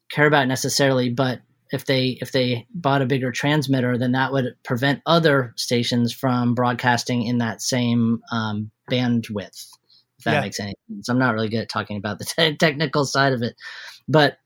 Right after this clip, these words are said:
Speaker 1: but essentially, um, you know, Sinclair is, like, one of the most obvious examples of this as, like, a nefarious force in American media,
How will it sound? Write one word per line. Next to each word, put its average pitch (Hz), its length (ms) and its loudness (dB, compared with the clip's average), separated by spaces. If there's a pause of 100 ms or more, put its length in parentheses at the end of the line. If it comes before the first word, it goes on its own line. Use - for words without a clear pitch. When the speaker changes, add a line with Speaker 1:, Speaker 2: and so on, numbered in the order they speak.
Speaker 1:
but 151 160 4
essentially, 147 800 6 (340)
um, 113 640 0 (560)
you 147 140 0
know, 123 100 2
Sinclair 151 640 6
is, 120 120 0
like, 120 240 -2
one 131 160 0
of 127 60 4
the 123 60 2
most 120 260 0
obvious 117 840 0
examples 120 560 -2
of 113 220 -2
this 113 240 -4
as, 110 180 -2
like, 107 160 -6
a 113 60 -4
nefarious 110 600 -2
force - 600 -6 (120)
in 117 140 -4
American 110 720 -4 (160)
media, 139 640 0